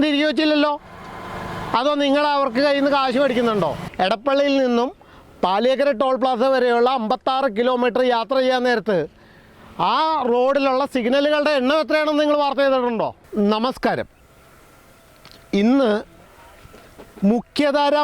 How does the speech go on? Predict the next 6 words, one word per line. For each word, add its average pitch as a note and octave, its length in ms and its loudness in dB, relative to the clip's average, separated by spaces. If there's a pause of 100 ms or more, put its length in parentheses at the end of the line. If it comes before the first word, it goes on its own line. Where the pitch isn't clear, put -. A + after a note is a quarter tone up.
(120)
മാധ്യമമായ A3 640 0 (480)
ഏഷ്യാനെറ്റ് A#3 720 0 (280)
ഇന്നൊരു G#3+ 260 2 (100)
വാർത്ത G3 420 -2
ചെയ്തു. B2+ 220 -4 (960)
വാർത്ത G3 320 -2